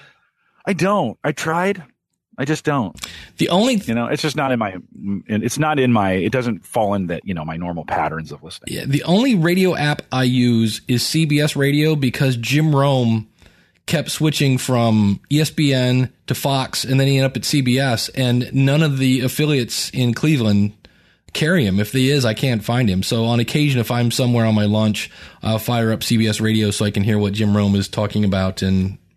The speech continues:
Speaker 2: you, that's another guy I listen to,
Speaker 1: Isn't
Speaker 2: like
Speaker 1: it just an app? It's
Speaker 2: Yeah.
Speaker 1: just an app, right?
Speaker 2: Yeah, it's just a C B S Radio app.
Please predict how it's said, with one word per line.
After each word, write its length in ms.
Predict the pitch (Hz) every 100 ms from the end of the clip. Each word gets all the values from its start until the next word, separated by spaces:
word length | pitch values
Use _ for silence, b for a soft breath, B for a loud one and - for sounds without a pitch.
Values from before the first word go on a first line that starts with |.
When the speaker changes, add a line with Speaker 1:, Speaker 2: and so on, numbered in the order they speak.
| _
Speaker 2:
you, 500 | 110 113 - - -
that's 220 | 147 165
another 200 | 175 160
guy 180 | 131 120
I 40 | 107
listen 240 | 113 123
to, 140 | -
Speaker 1:
Isn't 160 | 208 220
Speaker 2:
like 80 | 214
Speaker 1:
it 40 |
just 180 | 185 -
an 100 | 151
app? 180 | 117 - _ _ B B B -
It's 120 | 117
Speaker 2:
Yeah. 80 | 101
Speaker 1:
just 160 | 104
an 80 | 104
app, 340 | 120 151 -
right? 240 | - 117 202 -
Speaker 2:
Yeah, 160 | 117 110
it's 100 | 95
just 200 | 117 -
a 80 | 98
C 180 | - 107
B 100 | 101
S 140 | 95
Radio 280 | 101 92 87
app. 160 | 87